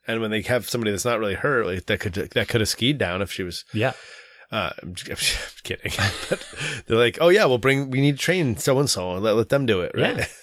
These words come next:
Speaker 2: Well, and, and there's apparently, I've talked, there's apparently a lot of them there, and they're just sitting in the lodge at the top of the mountain waiting for the
Speaker 1: Yeah.
Speaker 2: next call.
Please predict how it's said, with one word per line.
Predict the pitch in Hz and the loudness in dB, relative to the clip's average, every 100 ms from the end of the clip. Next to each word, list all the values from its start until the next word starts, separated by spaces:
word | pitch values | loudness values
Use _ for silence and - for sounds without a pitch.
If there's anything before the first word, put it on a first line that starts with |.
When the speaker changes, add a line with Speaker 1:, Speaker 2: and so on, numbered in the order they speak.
| _ _ - | _ _ 0
Speaker 2:
Well, | 165 | 2
and, | 180 165 170 | 2 0 2
and | 160 | 2
there's | 180 147 - | 2 0 -2
apparently, | - - 196 277 170 110 | -8 -2 0 2 0 0
I've | 110 | 0
talked, | 202 - 101 | -2 -4 -6
there's | 104 | -6
apparently | 117 208 104 | -2 -2 -2
a | |
lot | 87 87 127 127 | -4 0 2 2
of | 98 | -2
them | 101 92 | -6 -6
there, | 95 113 90 | -6 -6 -8
and | 123 127 | -4 -2
they're | 180 | 0
just | 196 - | -2 -4
sitting | - 160 190 | 0 2 2
in | 139 | 0
the | 98 | -2
lodge | 87 117 123 - | -4 -4 -4 -8
at | 120 | -10
the | |
top | 113 113 104 | -8 -8 -6
of | |
the | 95 | -6
mountain | 120 113 87 | -6 -6 -8
waiting | 90 120 110 87 | -4 -2 -2 -6
for | 90 | -10
the | 92 | -6
Speaker 1:
Yeah. | 110 | -4
Speaker 2:
next | 92 | -4
call. | - - 131 - | -8 -10 -10 -10